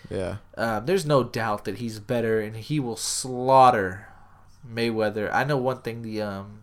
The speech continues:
Speaker 2: the press conferences are gonna be better than the fight for sure.
Speaker 1: Yeah.
Speaker 2: I, I know for sure. Uh, the
Speaker 1: Oh
Speaker 2: build-up's
Speaker 1: my
Speaker 2: gonna be better
Speaker 1: gosh.
Speaker 2: than the fight.
Speaker 1: Dude, does he
Speaker 2: So,
Speaker 1: try and
Speaker 2: um,
Speaker 1: fight Mayweather during a press conference like he does in U F C? 'Cause
Speaker 2: I think,
Speaker 1: every,
Speaker 2: I think maybe
Speaker 1: every
Speaker 2: he
Speaker 1: U F C,
Speaker 2: headbutts him. Maybe he
Speaker 1: <laughs> yeah,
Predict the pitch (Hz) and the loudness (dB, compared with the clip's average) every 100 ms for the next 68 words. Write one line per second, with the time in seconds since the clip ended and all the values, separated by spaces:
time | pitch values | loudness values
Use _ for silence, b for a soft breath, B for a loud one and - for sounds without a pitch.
0 | - - - 139 135 127 107 104 107 104 | -14 -10 -2 -2 -2 -2 -4 -4 -12 -12
1 | - 107 101 - - - b b b b | -6 -4 -4 -10 -14 -20 b b b b
2 | 117 123 123 110 107 110 104 101 95 87 | -6 -4 -2 -2 0 2 2 -2 -8 -4
3 | 98 92 - - - 98 90 90 - 113 | -2 -2 -4 -12 -10 -8 -8 -8 -2 0
4 | 107 120 120 107 - 95 - 110 104 98 | 2 0 -2 -6 -8 -8 -2 0 0 0
5 | 104 131 123 110 101 101 98 92 101 - | 4 6 8 6 4 0 -2 -4 -4 -2
6 | 104 101 95 92 - 101 92 - - b | -2 -2 -6 -12 -8 -6 -6 -8 -18 b
7 | 131 127 131 127 139 - 160 147 104 98 | 0 2 4 4 2 4 6 6 2 4
8 | 135 135 117 131 131 135 120 113 - 120 | 4 4 2 4 4 2 0 -2 -2 -4
9 | - 135 131 139 - 120 120 117 113 113 | 0 -2 -2 -4 -4 -2 0 -2 -2 -2
10 | 110 - 123 120 123 151 170 185 131 165 | -2 -4 -4 -4 6 6 8 8 6 2
11 | 147 139 139 151 170 160 156 143 147 147 | -2 2 4 6 6 10 10 10 8 8
12 | 156 156 151 131 135 139 139 | 6 4 2 2 2 2 0